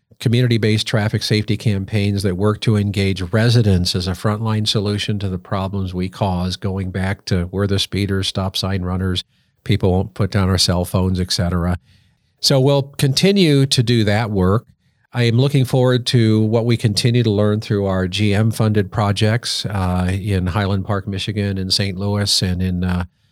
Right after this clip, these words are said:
Phoenix, Arizona, as those campaigns continue to take root and spread to other neighborhoods as well. But in particular,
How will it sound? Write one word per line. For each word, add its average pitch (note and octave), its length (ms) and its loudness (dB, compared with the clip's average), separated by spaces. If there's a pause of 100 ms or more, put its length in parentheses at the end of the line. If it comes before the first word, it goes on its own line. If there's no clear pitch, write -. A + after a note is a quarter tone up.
Phoenix, F#2+ 380 0
Arizona, F#2+ 760 0 (240)
as G#2 220 2
those A2 340 2
campaigns G2+ 800 0
continue G2+ 520 -2
to F#2 100 -2
take F#2 260 -2
root G2+ 400 2 (180)
and C3 300 2
spread A#2+ 540 0
to - 180 -4
other A2 480 2 (720)
neighborhoods A2 800 0 (440)
as G2+ 240 0
well. G#2 520 0 (240)
But C3+ 160 2
in C#3+ 140 2
particular, C3 880 2